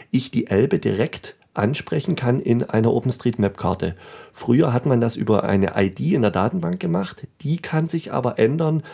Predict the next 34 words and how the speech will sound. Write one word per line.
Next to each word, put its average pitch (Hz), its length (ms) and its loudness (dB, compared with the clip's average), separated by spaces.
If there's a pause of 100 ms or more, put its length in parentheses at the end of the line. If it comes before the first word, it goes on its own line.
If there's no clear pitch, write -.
(140)
wenn, 120 480 0
äh, 113 320 2
verschiedene 139 720 -4
Teile 123 320 0
der 147 100 0
Elbe 113 240 2
zusammengeführt 107 840 2
werden, 101 200 2
beispielsweise 104 840 0 (400)
in 107 160 -4
der, 101 240 -2
in 104 140 -2
der 101 100 0
Tschechei 127 400 0
werden 117 500 2
noch, 110 280 0
äh, 127 100 -4
Teile 110 320 -2
der - 140 0
Elbe 110 220 2
erweitert 151 580 0
und, 87 240 -6
und 107 180 -2
ge-, - 180 -6
und, 110 200 -2
und, 104 260 -2
und 104 220 -4
gemappt 131 400 0 (360)
und 113 160 0
das 117 140 -2
wird 120 140 -2
zusammen, 120 540 2
äh, 117 320 2 (720)
verbunden, 175 600 0